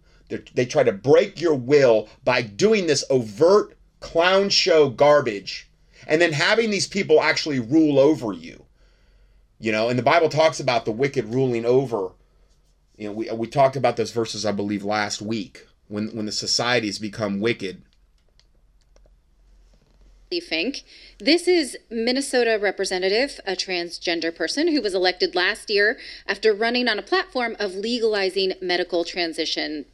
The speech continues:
Speaker 2: for minors. Fink,
Speaker 1: Of course.
Speaker 2: interestingly enough, is very interested in minors. In fact, uh, Fink wrote this book for children called Queerfully and Wonderfully Made:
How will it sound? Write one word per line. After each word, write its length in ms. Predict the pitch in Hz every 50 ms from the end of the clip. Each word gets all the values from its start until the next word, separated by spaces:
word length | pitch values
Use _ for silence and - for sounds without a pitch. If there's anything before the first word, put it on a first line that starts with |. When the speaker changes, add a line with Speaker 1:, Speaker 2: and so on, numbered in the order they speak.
| _ _
Speaker 2:
for 320 | 180 175 175 165 151 - -
minors. 720 | - 185 185 180 180 180 175 170 151 135 - - - - - - - - - - _
Fink, 380 | _ - 392 440 480 523 - -
Speaker 1:
Of 60 | -
course. 400 | - 127 - 190 - - - - -
Speaker 2:
interestingly 800 | 254 240 226 - - 208 185 175 180 - - 190 185 185 185 185
enough, 320 | 180 196 208 277 339 -
is 240 | - 220 208 190 -
very 480 | 175 165 170 226 320 415 427 247 196 165
interested 800 | - - 185 175 - - 180 160 - - 160 151 147 156 160 - _ _ _ - _ _ _ -
in 300 | 220 208 208 202 196 -
minors. 600 | - 175 175 165 160 156 156 160 170 226 302 330 - -
In 160 | 214 214 196
fact, 500 | 202 - 262 233 196 185 233 285 - - - - - - _
uh, 220 | - 202 202 202 - -
Fink 320 | - - 240 214 220 - -
wrote 340 | - 190 190 180 - - -
this 360 | - 170 185 202 220 - -
book 260 | - 170 170 - -
for 140 | - - 202
children 460 | - - - 180 185 175 190 208 214
called 300 | 196 - 170 170 170 - - - - - - - _ _
Queerfully 720 | - - 302 311 359 370 370 - 403 349 349 339 349 339
and 240 | - 220 214 208 190
Wonderfully 580 | 202 226 247 254 254 269 269 - - 254 233
Made: 540 | 214 196 196 202 208 185 160 151 147 - -